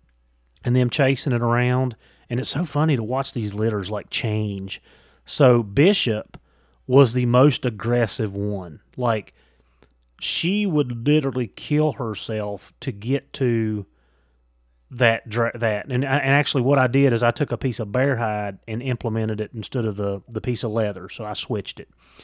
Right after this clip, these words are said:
Lit-, li-, like, literally, she'd grab a hold of that. She'd drop her feet and, and literally, like, you were dragging her and the, the piece of hide. Um,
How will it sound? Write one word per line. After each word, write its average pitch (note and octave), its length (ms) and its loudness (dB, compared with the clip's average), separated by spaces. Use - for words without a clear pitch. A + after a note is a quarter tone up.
Lit-, D3+ 320 8
li-, C3+ 220 4
like, C3 220 2
literally, C3 260 4
she'd F#3+ 240 2
grab D#3+ 220 6
a C3 40 2
hold D3+ 260 6
of C#3 60 4
that. D3 400 2
She'd D#3 260 -2
drop C#3+ 300 6
her C#3+ 120 4
feet C#3 380 -2
and, C3+ 300 -8
and A2+ 240 -2
literally, B2+ 400 4
like, B2 260 2
you C#3+ 80 0
were B2 80 2
dragging A#2+ 400 2
her A#2+ 300 -2
and A#2+ 280 -2
the, G#2 240 -2
the A2 100 -10
piece A#2 240 -4
of G#2+ 80 -4
hide. G#2+ 380 -2
Um, G#2+ 560 0